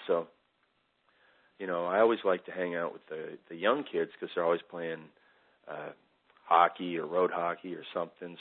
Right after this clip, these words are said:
So, you know, you can do something with them and, you know, stay pretty active. And it keeps you, one, you know, burning a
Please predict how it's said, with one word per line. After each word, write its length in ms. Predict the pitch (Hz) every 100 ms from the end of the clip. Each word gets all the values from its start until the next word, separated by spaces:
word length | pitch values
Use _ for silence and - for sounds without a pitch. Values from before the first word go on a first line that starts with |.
| -
So, 220 | 90 87
you 120 | 90
know, 120 | 87
you 160 | 87 87
can 160 | 92
do 140 | 90 92
something 360 | - 95 - 90
with 160 | 87
them 320 | 127 127 82 76 _ _ _ -
and, 480 | 92 87 85 82 80 - - _ _ _ _
you 140 | 92 82
know, 160 | 80 82 -
stay 180 | 92
pretty 300 | 92 - 90
active. 380 | 90 98 - 78
And 100 | 78
it 100 | 78
keeps 240 | - 101 -
you, 240 | 98 85 82
one, 500 | 80 110 90 85 95 - - - - _ _ _ -
you 60 |
know, 160 | 85 80
burning 380 | - 85 87
a 60 | 82